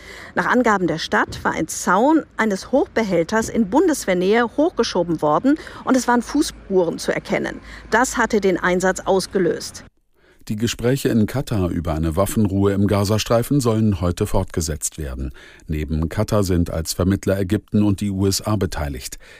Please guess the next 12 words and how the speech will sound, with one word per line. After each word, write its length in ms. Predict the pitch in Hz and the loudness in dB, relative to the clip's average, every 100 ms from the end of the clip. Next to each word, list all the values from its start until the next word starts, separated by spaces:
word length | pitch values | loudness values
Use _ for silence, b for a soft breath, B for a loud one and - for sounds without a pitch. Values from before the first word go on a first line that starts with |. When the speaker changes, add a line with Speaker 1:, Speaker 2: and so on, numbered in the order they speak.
| - | -10
Speaker 2:
Die 80 | 101 | -6
Positionen 680 | - 117 120 107 151 160 123 | 0 2 2 2 4 4 4
Israels 560 | 127 - 110 92 90 | 2 -2 -2 -2 -2
und 160 | - 92 | -2 -2
der 140 | 85 | -2
Terrororganisation 1040 | - 104 101 98 98 98 92 95 - 101 98 | -2 2 2 2 2 2 2 0 0 2 4
Hamas 360 | 98 95 131 | 4 2 0
sind 200 | - 123 | 0 -2
allerdings 480 | 120 113 107 110 - | -2 -4 0 0 0
noch 280 | 117 104 95 | -2 -2 0
weit 200 | 104 113 | -2 0
auseinander. 640 | 107 120 117 110 80 64 | -2 2 2 2 0 -4